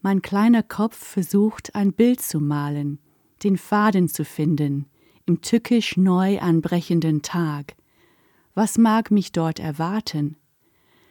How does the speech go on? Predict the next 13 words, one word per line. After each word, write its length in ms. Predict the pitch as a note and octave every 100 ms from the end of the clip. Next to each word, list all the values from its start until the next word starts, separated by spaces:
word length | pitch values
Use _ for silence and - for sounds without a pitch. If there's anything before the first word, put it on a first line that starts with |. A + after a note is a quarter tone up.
| -
Welche 300 | A#3 B3 B3
Karten 640 | - A#3 A#3+ A#3 E3 D3+
kommen 380 | D3 F#3 F3+ E3+
auf 260 | - E3+ -
den 220 | E3+ D#3+
Tisch 280 | - G3 -
des 220 | F3+ D#3+
Lebens 460 | F3 F#3+ F#3+ D3+ C#3+
morgen? 560 | D3 C#3+ D3 D3 C#3+ - _ _ _ _ -
Welche 400 | F#3+ G3+ G#3+ F#3+
Hürden, 560 | F#3+ B3 A3 D3 C#3 C#3 _ _ _
welche 360 | - F3 D#3+ F3+
Sorgen? 640 | E3 G#3 A#3 F#3 C#3 C#3+